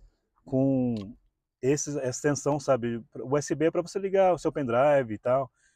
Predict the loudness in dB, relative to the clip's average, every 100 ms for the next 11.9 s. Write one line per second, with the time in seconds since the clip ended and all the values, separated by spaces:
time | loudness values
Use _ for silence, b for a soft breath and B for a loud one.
0 | _ _ -10 -4 -2 0 -2 -6 -6 -6
1 | -6 -10 -10 -2 2 2 -2 -8 -4 -2
2 | 0 0 0 0 -2 -2 -6 -4 -4 -2
3 | -2 -4 _ _ _ -20 _ _ -8 -2
4 | -2 0 4 4 4 0 0 2 2 0
5 | -4 -4 -6 -10 _ -20 -20 -20 -20 _
6 | _ -8 -8 -4 -2 -2 -2 -8 -10 _
7 | _ -6 -6 _ _ _ _ _ _ _
8 | -18 -10 -6 -4 0 2 2 2 -2 0
9 | -4 -4 -4 -2 -2 -4 -6 -4 -4 -4
10 | -4 -4 -4 -6 -4 -4 -2 -2 -4 -10
11 | -14 -14 -18 -14 -14 -12 -6 -6 -6